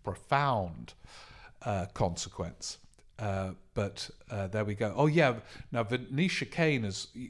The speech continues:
you remember? She emailed last week. She's on a tour of Scotland, or she was then,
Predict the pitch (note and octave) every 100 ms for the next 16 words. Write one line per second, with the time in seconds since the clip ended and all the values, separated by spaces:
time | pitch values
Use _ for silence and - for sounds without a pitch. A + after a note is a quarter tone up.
0 | - - F3+ G3 D3+ G#2 - E3 E3+ D#3
1 | C3 D3+ - F#2+ - A2+ D3 C#3 - D#3+
2 | D3+ C3+ - - F#3 - G2+ D#2 E2+ -
3 | G#2+ B2 D#3 C#3 - C#3+ C#3